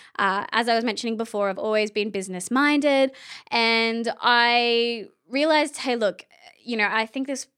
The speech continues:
at this point I was twenty-four or twenty-five, uh, and I said to myself, "If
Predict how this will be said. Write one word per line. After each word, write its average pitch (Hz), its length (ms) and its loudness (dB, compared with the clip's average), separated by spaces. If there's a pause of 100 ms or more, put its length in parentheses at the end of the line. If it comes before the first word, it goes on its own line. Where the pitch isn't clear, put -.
at 226 100 -8
this 226 120 -6
point 226 220 -4
I 214 40 0
was 208 140 -2
twenty-four 240 420 -2
or 196 40 -2
twenty-five, 202 880 0 (120)
uh, 196 400 0
and 208 180 -6
I 208 140 0
said 277 180 -8
to - 80 -10
myself, 330 680 -6
"If - 380 -8